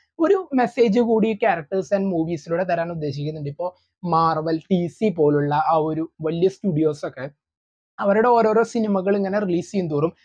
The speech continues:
ആ ഒരു ക്യാരക്ടറിനെ എത്രത്തോളം എക്സ്പ്ലോർ ചെയ്തു, ഇപ്പൊ നമ്മൾ കാണാത്ത അതിൻ്റെ അപ്പുറത്തുള്ള സംഭവങ്ങൾ എന്തോരം ഉണ്ട്. Even ഇപ്പോഴത്തെ ഒരു സമയത്ത് നമുക്ക് കോമിക്സ് ഒക്കെ വലിയ രീതിയിൽ ആക്സസ് ചെയ്യാൻ പറ്റുന്ന സമയമാണ്. അപ്പൊ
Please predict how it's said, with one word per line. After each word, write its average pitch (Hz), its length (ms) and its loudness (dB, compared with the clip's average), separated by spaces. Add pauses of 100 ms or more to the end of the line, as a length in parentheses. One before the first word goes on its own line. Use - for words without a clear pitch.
(160)
ആ 247 100 2 (120)
ഒരു 330 200 4
ക്യാരക്ടറിനെ 269 420 2
എത്രത്തോളം 240 560 2
എക്സ്പ്ലോർ 208 420 0
ചെയ്തു, 151 180 2
ഇപ്പൊ 160 180 -2
നമ്മൾ 156 200 0 (140)
കാണാത്ത 180 460 -2 (280)
അതിൻ്റെ 190 380 2
അപ്പുറത്തുള്ള 220 600 0
സംഭവങ്ങൾ 202 420 0
എന്തോരം 185 360 2
ഉണ്ട്. 139 160 -4 (380)
Even 196 220 2
ഇപ്പോഴത്തെ 185 340 0
ഒരു 220 140 -6
സമയത്ത് 220 360 -2
നമുക്ക് 208 200 -2 (120)
കോമിക്സ് 185 480 0
ഒക്കെ 185 180 -6 (200)
വലിയ 175 320 0
രീതിയിൽ 208 320 0
ആക്സസ് - 380 -14
ചെയ്യാൻ 190 220 0
പറ്റുന്ന 180 240 -8 (100)
സമയമാണ്. 135 360 -8 (280)
അപ്പൊ 185 200 0